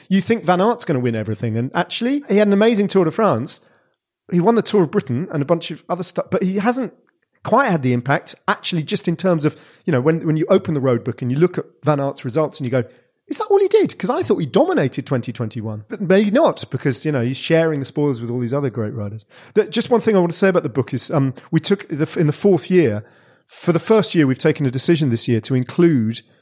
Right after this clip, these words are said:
cyclocross in it, which is really stretching a point because it's the road book, right? We don't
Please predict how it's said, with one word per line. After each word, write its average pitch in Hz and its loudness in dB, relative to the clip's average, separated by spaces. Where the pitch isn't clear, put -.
cyclocross 131 0
in 110 -4
it, - -10
which - 2
is 143 2
really 240 4
stretching - -2
a 160 0
point 127 0
because 135 0
it's - 0
the 170 2
road 185 2
book, - -4
right? 131 0
We 143 0
don't 196 0